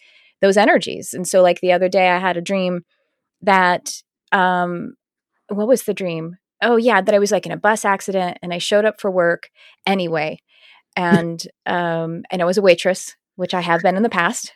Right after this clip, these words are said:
Speaker 1: So I
Speaker 2: Yes.
Speaker 1: need to vent some of those energies out, the stress, <laughs> the waitressing <laughs> dreams. <laughs> Those seem to n-, be bottomless, right? If you've ever done any serving or bartending.
Speaker 2: Oh, I still get them. I just, two days ago, I had an anxiety dream and it was about a restaurant. I was like,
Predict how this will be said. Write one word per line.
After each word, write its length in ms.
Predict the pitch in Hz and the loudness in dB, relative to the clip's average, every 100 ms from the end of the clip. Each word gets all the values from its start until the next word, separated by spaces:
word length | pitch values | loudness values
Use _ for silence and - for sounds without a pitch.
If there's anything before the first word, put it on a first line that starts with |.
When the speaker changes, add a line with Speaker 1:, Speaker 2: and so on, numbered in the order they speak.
| - | 0
Speaker 1:
So 60 | 151 | 2
I 60 | - | 4
Speaker 2:
Yes. 60 | |
Speaker 1:
need 60 | 190 | 2
to 60 | 175 | 2
vent 180 | 185 | 2
some 120 | 170 202 | 2 2
of 60 | |
those 140 | 220 226 | 4 4
energies 360 | 170 165 170 | 4 2 -2
out, 240 | 175 165 - | 0 0 0
the 80 | |
stress, 360 | 202 - 226 185 | -2 2 2 2
<laughs> 120 | 202 | 2
the 100 | 254 226 233 | 4 6 8
waitressing 560 | 233 247 294 - - 294 | 8 8 6 6 4 0
<laughs> 0 | |
dreams. 600 | - 320 - 294 - - - 247 - _ - | 2 -2 0 -4 -4 -10 -6 -8 -8 _ -6
<laughs> 800 | 254 - 226 - - - - - | -6 -6 -10 -2 2 4 4 6
Those 180 | 294 339 | 6 6
seem 160 | 370 | 0
to 60 | 403 | 2
n-, 180 | 277 247 226 | 2 0 0
be 120 | 254 | 2
bottomless, 560 | 202 196 208 165 170 | 6 6 6 4 2
right? 220 | 170 180 233 | 6 6 6
If 120 | 254 | 4
you've 160 | 254 | 6
ever 200 | 254 302 | 6 8
done 220 | 370 311 294 | 6 6 6
any 180 | 285 | 4
serving 520 | 294 269 240 240 269 247 | 4 8 8 8 6 4
or 60 | |
bartending. 580 | 214 185 202 180 185 160 214 | 4 4 6 2 2 0 4
Speaker 2:
Oh, 220 | 196 165 - _ _ 226 | 6 4 -4 _ _ 4
I 100 | 262 | 4
still 480 | - 453 247 233 | 4 8 10 10
get 200 | 226 190 190 | 8 4 4
them. 100 | - | 4
I 120 | 214 | 4
just, 300 | 208 262 247 | 4 0 0
two 160 | - 285 | 4 6
days 300 | 226 226 214 | 8 8 6
ago, 280 | 175 160 143 | 4 6 6
I 140 | 165 | 4
had 260 | 180 175 170 | 4 2 2
an 160 | 175 175 | 0 0
anxiety 540 | 175 175 165 170 175 | 0 0 2 2 0
dream 260 | 165 165 160 | 0 -2 -2
and 60 | |
it 60 | 147 | -4
was 140 | 156 156 | -4 -4
about 280 | 147 135 | -2 -2
a 40 | 139 | -2
restaurant. 540 | 147 147 156 143 139 | -4 -4 -4 -2 -2
I 60 | 160 | -2
was 180 | 170 | -2
like, 120 | 180 | 0